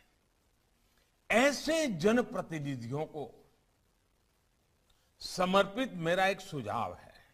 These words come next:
हम अपने सदनों में बहुत सी विविधताएं करते हैं, जैसे प्राइवेट बिल लाते हैं, उसके लिए समय निकालते हैं, कुछ सदनों में जीरो ओवर के लिए समय निकालते हैं।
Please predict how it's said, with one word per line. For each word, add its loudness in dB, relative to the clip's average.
हम 6
अपने 4
सदनों 0
में -6
बहुत 8
सी 2
विविधताएं 4
करते 2
हैं, 2
जैसे -2
प्राइवेट 2
बिल -4
लाते -2
हैं, -4
उसके -10
लिए -4
समय -10
निकालते -8
हैं, -10
कुछ -6
सदनों -2
में -2
जीरो 0
ओवर -2
के -8
लिए -6
समय -8
निकालते -8
हैं। -10